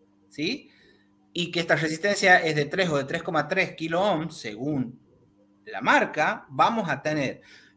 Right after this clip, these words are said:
que cuando apretamos el botón de test, lo que estamos generando como simulación de, de, de falla es una corriente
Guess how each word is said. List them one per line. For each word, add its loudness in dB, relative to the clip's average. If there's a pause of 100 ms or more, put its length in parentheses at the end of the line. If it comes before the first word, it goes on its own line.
que -4
cuando 4
apretamos 2
el 0
botón 2
de 4
test, 0 (240)
lo 4
que 0
estamos 4
generando 2
como 0
simulación 0
de, -4
de, -10
de -18
falla 0 (840)
es 6
una -2
corriente -2